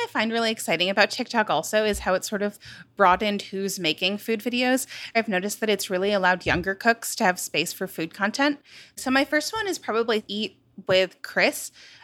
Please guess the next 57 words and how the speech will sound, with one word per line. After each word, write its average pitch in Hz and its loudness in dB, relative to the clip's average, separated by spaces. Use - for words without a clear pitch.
And 208 0
they're 220 4
a 208 2
seventeen-year-old 208 0
creator 180 0
in 185 0
Malaysia 165 2
who 180 -2
posts 185 -2
vegan 180 -4
cooking 190 -4
videos. 233 2
I 226 6
like 233 4
them 330 0
because 277 -2
they 240 0
have 226 2
a 220 0
very 202 2
positive 190 2
and 185 -2
wholesome 165 -8
energy 160 -4
to 214 -8
them. 247 4
And, 220 4
like, 220 2
I 214 4
don't 254 0
think 370 0
this 370 0
is 254 2
a 254 8
creator 196 4
I 196 2
would 190 0
have 185 -2
stumbled 180 -4
across 190 -2
on 165 0
other 156 0
platforms. 277 2
So - -2
I - 0
think 254 2
this 320 2
is 262 2
a 240 2
good 214 2
example 185 0
of 180 0
how 190 6
TikTok's - -2
algorithm 175 2
sort 180 0
of 175 0